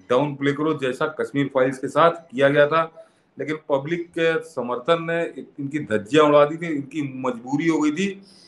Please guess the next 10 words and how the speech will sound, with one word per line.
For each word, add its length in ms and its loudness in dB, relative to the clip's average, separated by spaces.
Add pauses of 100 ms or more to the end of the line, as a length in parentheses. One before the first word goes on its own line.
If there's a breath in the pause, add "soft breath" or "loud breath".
(160 soft breath)
कि 80 -4
फिर 180 0
ये 60 2
कट-, 340 -4
क-, 540 4
कश्मीर 240 -2
फाइल्स 260 -2
का 100 0
नाम 420 -2
लें। 300 2